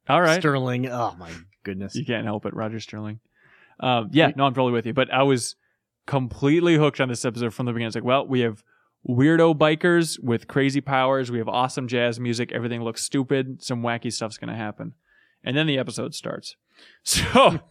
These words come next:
Speaker 2: <laughs>
Speaker 1: so it comes back from commercial, and it's the neighbors.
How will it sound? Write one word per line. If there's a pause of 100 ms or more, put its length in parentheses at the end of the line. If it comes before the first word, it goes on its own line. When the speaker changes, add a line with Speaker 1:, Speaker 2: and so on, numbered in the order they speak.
Speaker 2:
<laughs>
Speaker 1:
so
it
comes
back
from
commercial, (440)
and
it's
the
neighbors.